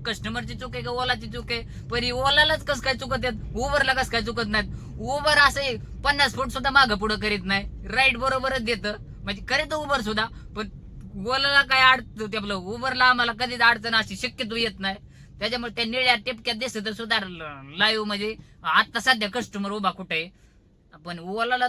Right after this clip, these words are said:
तसं काही सिस्टीम नाही. त्याच्यामुळे आम्हाला ओला चालवायला परवडत नाही, जास्त रेट दिला तरी नाही सर परवडत. ओलावाल्यांना मला सा-, सांगणं आहे की तुमचं, तुम्ही जरी जास्त रेट दिला तरी तुमचं दुकान बंद होऊ शकतं. हे तुमच्यात बरेच ग्लिच आहेत. तसं Uber-मध्ये तसं काय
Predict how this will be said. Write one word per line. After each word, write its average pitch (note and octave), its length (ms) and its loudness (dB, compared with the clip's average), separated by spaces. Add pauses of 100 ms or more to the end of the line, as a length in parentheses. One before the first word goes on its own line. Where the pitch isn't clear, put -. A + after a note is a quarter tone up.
(100)
तसं A#3+ 140 -8
काही A#3+ 240 -2
सिस्टीम F#3 420 -8
नाही. B2 140 -14 (680)
त्याच्यामुळे B3 400 4
आम्हाला B3 280 8
ओला A3+ 220 6
चालवायला G3 400 4
परवडत F#3 260 0
नाही, E3+ 220 -2 (200)
जास्त A#3 280 4
रेट A3+ 280 2
दिला A#3 220 4 (140)
तरी B3 180 4
नाही A3 180 2
सर F#3+ 160 2
परवडत. F3 360 -4 (480)
ओलावाल्यांना A#3+ 720 12
मला B3 220 10
सा-, A3 380 8
सांगणं A3+ 420 6
आहे A3 100 8
की G3 80 0
तुमचं, G3 320 2
तुम्ही A3 240 0
जरी B3+ 220 4
जास्त A#3 340 6
रेट A#3 280 4
दिला G#3 260 6 (260)
तरी A3 120 0
तुमचं A3+ 380 -2
दुकान A3 300 4
बंद A3+ 260 2
होऊ G3 200 4
शकतं. F#3+ 380 -2 (280)
हे G#3+ 80 -2
तुमच्यात A3+ 380 2
बरेच A3 420 2
ग्लिच A3+ 360 0
आहेत. G3+ 260 6 (100)
तसं G#3+ 160 0
Uber-मध्ये A#3+ 600 0
तसं A#3 180 0
काय A#3+ 280 6